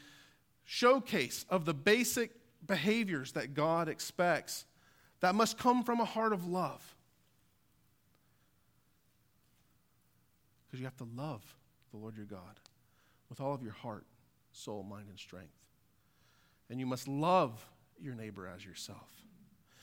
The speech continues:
It does you no good. You are not showcasing God's glory. You are not modeling his holiness if you just begrudgingly conform outwardly while inwardly you seethe.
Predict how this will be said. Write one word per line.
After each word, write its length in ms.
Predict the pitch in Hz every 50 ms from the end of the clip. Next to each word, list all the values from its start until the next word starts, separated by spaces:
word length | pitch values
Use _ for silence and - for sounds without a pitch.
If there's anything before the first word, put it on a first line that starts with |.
| - - - -
It 240 | 165 175 - 151 143
does 320 | 170 170 185 190 165 151
you 280 | 165 180 185 185 170 160 143
no 420 | 143 156 160 165 170 175 170 165
good. 520 | 151 139 139 147 143 127 117 107 101 - _ _ _ _ _ _ _ _ - - - - - - -
You 200 | 156 175 185 190
are 140 | 180 160 156
not 360 | 160 165 180 196 220 233 -
showcasing 800 | - - 196 180 175 165 - 175 160 151 151 - 160 143 139 131
God's 320 | 135 131 123 120 117 127
glory. 500 | 127 120 117 113 110 110 107 120 135 139 - - _ _ _ _ _ _ _ _ _ - - - - -
You 200 | 147 160 170 175
are 120 | 180 175
not 280 | 175 185 190 208 - 185
modeling 520 | 196 196 196 196 202 202 190 190 190 180
his 200 | 170 180 165 -
holiness 800 | - - 190 190 196 208 202 165 123 107 107 110 - - - - _ _ _ _ _ - - - - -
if 180 | 151 - -
you 100 | 175 180
just 260 | 160 147 170 - - -
begrudgingly 880 | 156 151 131 139 139 151 165 180 175 160 175 185 180 170 170 165 151 - - -
conform 520 | - 165 151 - - 165 160 156 151 143 -
outwardly 720 | - 151 151 156 - - 127 123 120 117 117 117 120 120 - - - - -
while 320 | 127 139 131 123 127 131
inwardly 720 | - 160 165 165 156 143 135 123 123 120 123 120 117 117 - - - _ -
you 120 | 135 131 120
seethe. 720 | - - - - 165 160 156 143 123 107 98 92 -